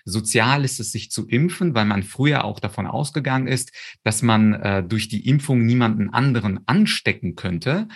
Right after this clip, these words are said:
Später fand man heraus, auch, äh, Geimpfte können ansteckend sein. Und dann war aber trotzdem das Argument, "Na ja, aber dann bin ich sozial, äh, hinsichtlich der Krankenhäuser, dass ich das Gesundheitssystem nicht überlaste." Und das war natürlich nur die eine Seite der Medaille.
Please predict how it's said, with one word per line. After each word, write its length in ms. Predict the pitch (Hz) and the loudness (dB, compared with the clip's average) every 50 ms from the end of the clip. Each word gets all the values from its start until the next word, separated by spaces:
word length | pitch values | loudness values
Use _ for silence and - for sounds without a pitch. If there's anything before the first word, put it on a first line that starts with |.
| - - - - | -18 -20 -16 -12
Später 500 | - - - - 120 143 135 151 143 135 | -12 -6 0 2 4 4 4 4 2 2
fand 220 | - - 127 123 | 2 2 0 0
man 120 | 113 113 107 | 2 0 0
heraus, 600 | 107 104 101 104 113 117 110 - - - - - | 0 0 2 2 2 2 2 0 -4 -6 -8 -8
auch, 420 | - - 110 113 110 104 - - | -6 -4 -2 -2 -4 -4 -4 -4
äh, 180 | 107 98 95 92 | -2 -2 -2 -2
Geimpfte 460 | 85 107 104 117 147 156 - - 180 | -2 -4 -2 0 0 -2 -2 -4 -8
können 300 | 160 - 165 151 151 143 | -6 -4 -2 -2 -2 -2
ansteckend 560 | - 147 147 - - - 143 - - 139 123 | -2 -2 -2 -4 -4 -4 -4 -4 -2 -4 -2
sein. 380 | - 135 123 127 131 131 127 127 - - - - - | 0 2 2 4 4 4 2 0 -6 -14 -16 -4 0
Und 180 | 117 110 92 | 0 4 4
dann 240 | 120 131 156 160 143 | 6 6 6 6 6
war 160 | 147 139 - | 4 4 2
aber 180 | 127 113 120 117 | 2 0 0 -2
trotzdem 380 | - - 127 120 - - 120 | -2 -4 -6 -4 0 2 2
das 160 | 110 110 107 110 | 2 2 0 0
Argument, 480 | - 104 90 113 107 110 120 131 117 - | -2 -2 2 2 4 4 4 4 2 2
"Na 140 | 87 104 | 2 2
ja, 180 | 107 120 143 143 | 4 4 4 4
aber 260 | 120 113 107 98 104 | 4 2 2 2 2
dann 260 | 98 107 110 113 110 113 - - - - - | 2 2 2 2 0 -2 -6 -14 -16 -2 2
bin 100 | 127 131 | 4 4
ich 140 | 127 - | 4 4
sozial, 640 | - 131 - - 127 117 120 131 139 139 135 131 127 | 2 0 0 2 4 4 4 4 4 4 4 2 0
äh, 200 | - 117 - - | -2 -4 -4 -2
hinsichtlich 480 | 104 123 139 123 127 123 127 - 117 107 | 0 2 2 2 2 0 0 -2 -2 -2
der 120 | 123 107 | -2 -2
Krankenhäuser, 600 | - - 143 170 - - 113 104 110 107 101 104 | 0 0 0 0 0 -2 -2 0 0 0 0 0
dass 200 | 95 101 98 - | -2 -4 -6 -6
ich 80 | 110 98 | -6 -8
das 180 | - 107 - | -8 -8 -6
Gesundheitssystem 840 | - 107 110 185 175 123 101 87 - - - - - - - 90 87 82 | -2 2 4 4 4 4 2 0 -4 -6 -8 -8 -8 -8 -8 -6 -6 -6
nicht 180 | - - - | -8 -8 -10
überlaste." 580 | - - - 90 87 - - - - - - - - - - - - - 147 - | -10 -8 -8 -8 -8 -10 -10 -12 -14 -14 -16 -16 -18 -20 -20 -20 -14 -14 -8 -4
Und 120 | - 95 | 0 0
das 180 | 113 131 - - | 2 2 2 2
war 80 | 160 | 2
natürlich 540 | 156 151 143 - - 143 135 131 127 127 - | 4 4 2 0 0 0 0 0 0 0 0
nur 340 | 131 127 131 131 127 120 117 | 2 4 4 4 4 4 2
die 460 | - 101 95 98 110 107 101 95 - | 0 -2 -2 0 2 2 2 0 0
eine 480 | - 107 120 139 143 135 120 107 95 90 | 2 2 4 4 4 4 2 2 0 -2
Seite 580 | 82 92 101 101 101 98 101 - 95 92 92 | -2 -2 -2 0 -2 -2 -4 -4 -4 -4 -4
der 240 | 90 80 101 92 90 | -4 -4 -4 -4 -2
Medaille. 640 | 92 92 90 - 98 101 113 131 151 175 196 220 214 | -4 -6 -4 -2 0 2 2 4 4 2 2 0 -2